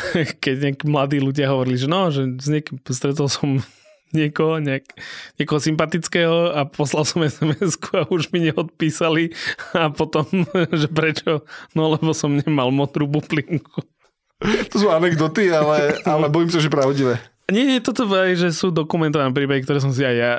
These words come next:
Speaker 1: kedysi, e, zachytil a čítal. <laughs> Ale teda akože, no a v, v, pred rokom alebo pred dvomi bol Tim,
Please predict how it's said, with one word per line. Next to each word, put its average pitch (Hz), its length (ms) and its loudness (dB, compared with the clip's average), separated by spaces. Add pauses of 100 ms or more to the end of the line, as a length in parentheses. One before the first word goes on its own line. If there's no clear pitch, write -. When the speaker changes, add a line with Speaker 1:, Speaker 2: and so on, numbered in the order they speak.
(160)
Speaker 1:
kedysi, 123 480 -2
e, 123 60 -6 (500)
zachytil 127 400 -2
a 120 80 0
čítal. 127 400 -4 (400)
<laughs> 170 400 0
Ale 160 160 2
teda 156 480 -2
akože, 143 320 -2 (400)
no 175 80 4
a 147 320 0
v, 160 400 0
v, 143 120 -2 (520)
pred 139 240 0
rokom 147 560 -2
alebo 160 240 2
pred 151 160 0
dvomi 160 480 -2
bol 151 320 -2
Tim, 156 240 0